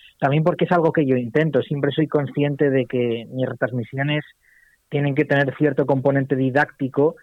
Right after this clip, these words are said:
y aunque yo en un futuro, pues, eh, espero que se lo pueda comentar de la misma manera que, que comento el ciclismo masculino, es decir, no teniendo que recurrir tanto a explicaciones,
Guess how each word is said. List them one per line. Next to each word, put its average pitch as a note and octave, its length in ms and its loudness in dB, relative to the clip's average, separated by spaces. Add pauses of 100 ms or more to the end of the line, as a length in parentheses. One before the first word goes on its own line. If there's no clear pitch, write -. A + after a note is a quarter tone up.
(480)
y D3 80 0
aunque C3+ 320 0
yo D3+ 340 0 (120)
en D3 140 0
un E3+ 140 4
futuro, F3 760 2 (140)
pues, B2+ 280 2 (120)
eh, A#2 560 0
espero C#3 420 2
que C3+ 360 2 (500)
se - 120 0 (920)
lo B2 140 0
pueda C#3 300 2
comentar C#3 440 0
de B2+ 80 2
la B2+ 120 0
misma C#3 280 0
manera C3+ 560 2
que, B2+ 280 0 (800)
que C3 100 -4
comento C3 380 0
el B2 80 0
ciclismo C3 300 0
masculino, C#3 600 2
es C3 60 0
decir, C3 340 -2 (380)
no C#3 160 0
teniendo D3+ 320 2
que - 80 0
recurrir D3 320 2
tanto D3 240 2
a C#3 40 0
explicaciones, C#3 920 0